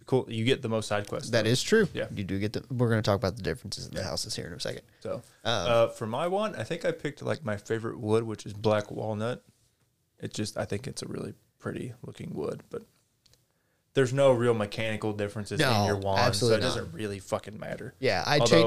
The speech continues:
Speaker 2: changed, I picked mine specifically off of look.
Speaker 1: I did, I did have, I do have, like, the Tanjiro handle.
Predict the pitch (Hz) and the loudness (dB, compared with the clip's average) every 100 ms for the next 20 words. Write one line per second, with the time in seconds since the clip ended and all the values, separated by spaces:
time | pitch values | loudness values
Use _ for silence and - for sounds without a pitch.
0 | 110 - 123 151 - - _ - 127 113 | 4 0 2 2 0 -12 _ 0 0 2
1 | 110 101 - 107 120 - - 85 - - | 2 0 -4 -4 -4 -4 -4 -4 -4 -10
2 | 80 52 - _ _ _ _ _ _ - | -12 -12 -16 _ _ _ _ _ _ -8
3 | 95 117 156 160 - 110 104 135 151 147 | -2 0 0 -4 -6 -2 0 2 4 2
4 | 131 110 131 139 127 110 - 113 110 107 | 0 -6 0 0 2 -2 -4 -4 -2 -2
5 | - 110 117 117 127 131 131 135 143 160 | 0 0 0 0 4 6 6 0 2 2
6 | 170 | 0